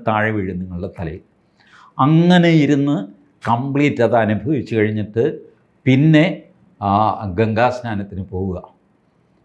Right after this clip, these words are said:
ഗംഗാസ്നാനം കഴിഞ്ഞ് തനിക്കുള്ള വസ്തുക്കൾ മുഴുവൻ മറ്റുള്ളവർക്ക് ദാനം ചെയ്യുക. ഇതൊക്കെയാണ് ഗോഹത്യയ്ക്കുള്ള ശിക്ഷ. ചേരമാൻ പെരുമാളിനെ ഒരു പ്രശ്നമൊക്കെ വെച്ചിട്ട് നോക്കിയിട്ട്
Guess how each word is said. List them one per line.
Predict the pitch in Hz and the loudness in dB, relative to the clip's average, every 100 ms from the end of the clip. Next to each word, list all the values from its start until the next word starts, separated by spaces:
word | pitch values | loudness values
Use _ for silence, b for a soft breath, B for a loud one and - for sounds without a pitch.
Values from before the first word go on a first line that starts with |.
| _ - | _ -2
ഗംഗാസ്നാനം | 123 123 143 165 170 143 147 143 | 0 2 2 2 0 -2 0 -2
കഴിഞ്ഞ് | 127 123 123 156 - | -2 -2 -2 -6 -4
തനിക്കുള്ള | 123 127 - 147 123 131 | -4 -4 0 0 2 0
വസ്തുക്കൾ | 101 101 - 135 - 143 135 | -4 -4 -4 -4 0 0 0
മുഴുവൻ | 123 139 165 139 123 | -2 0 -2 -2 -2
മറ്റുള്ളവർക്ക് | - 127 117 110 113 101 | -4 -4 -4 -4 -6 -2
ദാനം | 95 90 98 | 0 0 -6
ചെയ്യുക. | - 95 85 - b b b | -8 -14 -14 -20 b b b
ഇതൊക്കെയാണ് | 117 127 156 139 156 | -4 0 0 0 0
ഗോഹത്യയ്ക്കുള്ള | 104 107 120 135 113 110 95 98 - - | 0 0 -2 -6 -4 -4 -4 -6 -12 -12
ശിക്ഷ. | 104 80 - 85 - _ _ _ _ _ _ _ _ _ _ b b b b | -12 -10 -14 -14 -16 _ _ _ _ _ _ _ _ _ _ b b b b
ചേരമാൻ | - 110 147 170 | -2 2 4 4
പെരുമാളിനെ | 160 156 143 156 139 | 2 2 2 4 4
ഒരു | 151 151 | 2 0
പ്രശ്നമൊക്കെ | 113 - 131 123 123 | -6 -2 -2 0 0
വെച്ചിട്ട് | 95 95 110 | 0 -2 -2
നോക്കിയിട്ട് | 104 85 95 | -2 -2 -4